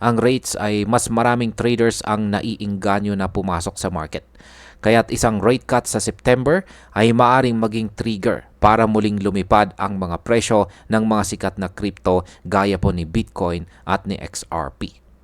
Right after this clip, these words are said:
At, ah, ayan, sa tuwing naglalabas po ng, ah, desisyon,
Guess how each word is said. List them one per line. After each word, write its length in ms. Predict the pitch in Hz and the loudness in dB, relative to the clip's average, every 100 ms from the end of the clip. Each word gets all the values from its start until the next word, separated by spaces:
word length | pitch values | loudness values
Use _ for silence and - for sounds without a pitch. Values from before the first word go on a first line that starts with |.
| _ _ _ _ - - - _ _ _ _ _ _ - | _ _ _ _ -20 -20 -20 _ _ _ _ _ _ -6
At, 320 | 98 107 110 | 0 2 2
ah, 320 | 113 107 101 92 | 2 2 2 2
ayan, 240 | 143 208 | 2 2
sa 160 | 185 165 | 2 2
tuwing 240 | 175 170 | 2 2
naglalabas 640 | 156 143 156 147 143 - | 0 2 4 4 0 -2
po 240 | - - - | 0 -2 -2
ng, 260 | 117 120 123 | -4 -4 -2
ah, 320 | 120 113 110 | 0 0 0
desisyon, 800 | 101 113 117 - 147 113 120 127 | -2 -2 -2 2 4 4 4 -6